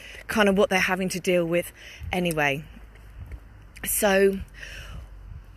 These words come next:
how it all works is, obviously, as we're heading into the perimenopausal and the menopausal time of our life,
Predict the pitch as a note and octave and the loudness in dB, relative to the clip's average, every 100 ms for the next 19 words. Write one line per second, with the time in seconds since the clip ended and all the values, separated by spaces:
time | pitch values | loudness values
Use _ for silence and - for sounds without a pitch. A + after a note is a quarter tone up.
0 | - - - C4 C#4 C#4+ A#3 G3 F3 C3+ | -14 0 4 6 6 6 2 -4 -4 -6
1 | A#2+ - - - - - - G#3 G3+ F#3+ | -8 -8 -8 -8 -14 -2 6 8 6 2
2 | - - - - - - G#3+ - A3+ - | -2 -6 -10 -14 -20 -6 -4 -2 -4 -2
3 | A#3 A3 A3 A3+ A3+ A3 A3 A3+ A#3 G#3 | -4 -4 -4 -2 0 0 0 0 -2 -6
4 | F#3+ G3 F3+ F#3 F3 E3 F3+ F3 E3+ D#3 | -6 -2 0 0 -2 -2 -2 -2 0 0
5 | D#3+ - - - - F3+ F3 F#3 F3+ F3 | 0 -4 -14 -16 -6 -2 0 2 2 0
6 | F#3 F3 E3 D#3+ D#3+ F3+ F3 - - F#3+ | 0 0 0 0 0 -4 -10 -14 -10 -4
7 | F#3 F#3 E3 E3+ D3+ D3 E3+ - | -2 -2 -4 -4 -2 -2 -4 -8